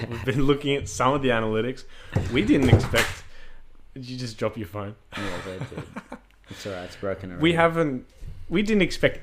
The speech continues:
Speaker 2: anyone to listen to this. So the fact that people are listening and I hope enjoying it, amazing. Uh, amazing.
Speaker 1: Yeah, I do wonder how long you guys actually listen for the podcast for,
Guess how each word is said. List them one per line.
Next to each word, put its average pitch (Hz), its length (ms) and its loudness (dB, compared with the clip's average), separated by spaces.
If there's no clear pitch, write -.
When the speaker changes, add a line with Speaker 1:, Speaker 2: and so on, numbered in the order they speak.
Speaker 2:
anyone 131 400 6
to 107 120 -8
listen 104 200 -8
to 101 100 -10
this. 101 360 -10
So 113 400 2
the 123 140 -4
fact 143 320 0
that 135 120 -4
people 135 240 0
are 120 40 2
listening 131 540 0
and 107 500 -8
I 110 80 -4
hope 123 280 2
enjoying 135 420 2
it, 151 160 -8
amazing. 120 540 0
Uh, 104 220 -8
amazing. 98 460 -8
Speaker 1:
Yeah, 101 140 -2
I - 20 0
do 139 180 0
wonder 156 220 2
how 135 140 2
long 117 180 0
you 110 80 -2
guys 107 200 0
actually 98 280 -4
listen 110 300 -6
for - 160 -10
the 87 80 -8
podcast 87 720 -10
for, 85 480 -4